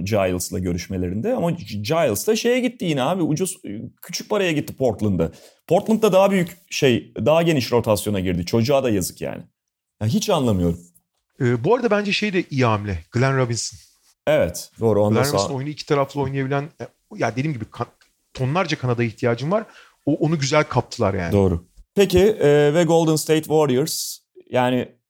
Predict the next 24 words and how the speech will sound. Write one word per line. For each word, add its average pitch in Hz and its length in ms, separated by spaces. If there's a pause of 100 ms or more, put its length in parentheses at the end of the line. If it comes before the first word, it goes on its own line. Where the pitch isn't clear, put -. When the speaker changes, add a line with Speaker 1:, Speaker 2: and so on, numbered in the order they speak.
(120)
Speaker 1:
şey 156 280
tabii 143 160
çok 143 220
üzücü 98 280
oldu 87 220
Klay 92 240
Thompson. 90 500 (140)
Hani 98 260 (420)
sen - 260
Speaker 2:
Çok, 107 100
Speaker 1:
zaten 107 260
Speaker 2:
çok. 98 100
Speaker 1:
direkt 95 240
evlatlarından 95 760
biri. 87 140
Benim 101 220
de 90 100
en 92 40
sevdiğim 85 440
oyunculardan. 82 640
Herkes 160 340
için 90 220
öyledir. 85 260
Yani, 92 280